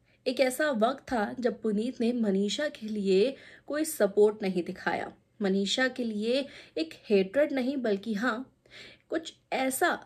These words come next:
ज़रूर अपनी ओर से उन्होंने, अ, मनीषा को लेकर कहा था, जिससे ये सामने आया कि वो मनीषा को पसंद नहीं करते हैं।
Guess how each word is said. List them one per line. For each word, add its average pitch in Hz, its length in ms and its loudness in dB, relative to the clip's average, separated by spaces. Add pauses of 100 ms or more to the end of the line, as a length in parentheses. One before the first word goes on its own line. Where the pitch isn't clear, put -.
(160)
ज़रूर 226 420 2
अपनी 240 320 0
ओर 226 220 4
से 247 300 -2
उन्होंने, 214 720 0 (260)
अ, 185 200 0
मनीषा 226 640 2
को 294 120 2
लेकर 196 340 2
कहा 208 300 -4
था, 202 300 -4
जिससे 190 340 -4
ये 208 200 0
सामने 185 380 -2
आया 190 380 0
कि 220 160 -10
वो 226 80 -2
मनीषा 202 420 -2
को 214 120 -6
पसंद 196 540 -2
नहीं 185 320 0
करते - 300 -4
हैं। 175 260 -8